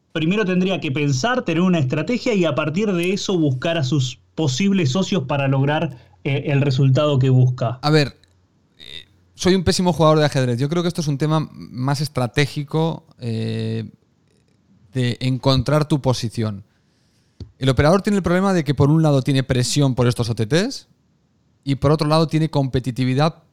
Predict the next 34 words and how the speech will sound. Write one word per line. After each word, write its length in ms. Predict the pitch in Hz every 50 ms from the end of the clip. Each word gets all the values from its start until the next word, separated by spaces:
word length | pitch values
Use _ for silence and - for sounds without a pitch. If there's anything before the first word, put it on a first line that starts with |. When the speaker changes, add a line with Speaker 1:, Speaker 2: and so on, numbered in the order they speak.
| _ _ _
Speaker 2:
con 120 | _ 127 123
otros 180 | 123 120 110
operadores. 540 | 117 98 104 104 101 - - - 92 - - _ _ _ _ _ _ _ _ _ _ _ _ _ _ _ _
La 160 | - 131 135
competitividad 520 | 135 143 139 131 123 131 127 139 151 170
con 100 | 175 185
otros 140 | 180 165 156
operadores 460 | 160 147 160 156 170 185 196 185 - - _ _
no, 800 | - 139 143 143 143 143 143 143 143 143 143 139 127 - - _ _ _ _ _ _ _ _ _ _ _ _
no 200 | - 135 135 147
ha 40 | 147
decrecido, 480 | 139 123 - 123 101 - 214 190 139
es 60 | 113 117
decir, 240 | 117 - 127 113
sigue 320 | 107 - - 127 127 131 123
compitiendo 560 | - 123 113 - 120 - 147 160 165 175 180
contra, 500 | 151 135 120 - 113 113 113 110 110 107
en 80 | 107 110
el 80 | 110
caso 220 | - - 117 - 120
de 40 |
España, 380 | 113 - - 151 160 180 196 196
pues 140 | - 131 -
contra 320 | - 113 110 101 110 107
Vodafone 400 | 107 110 110 110 107 - 139 170
y 20 | 170
contra 260 | 170 131 113 110 85
Orange, 280 | 71 92 123 147 -
que 80 | - 113
son 220 | 92 113 120 131 -
dos 200 | 101 113 131 131
multinacionales 600 | 131 123 113 - 110 110 107 120 110 110 127 127
como 320 | - 120 110 107 107 107
Telefónica, 540 | - 104 104 104 - - - 98 110 127 -